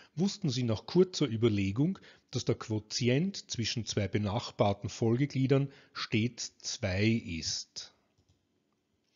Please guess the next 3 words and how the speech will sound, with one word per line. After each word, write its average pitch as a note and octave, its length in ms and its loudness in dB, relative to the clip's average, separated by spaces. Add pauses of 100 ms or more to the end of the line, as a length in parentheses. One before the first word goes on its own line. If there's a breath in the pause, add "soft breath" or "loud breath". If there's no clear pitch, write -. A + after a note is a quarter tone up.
(460 loud breath)
Oder E3 300 8
etwas A2+ 340 0
mathematischer, A2+ 1080 2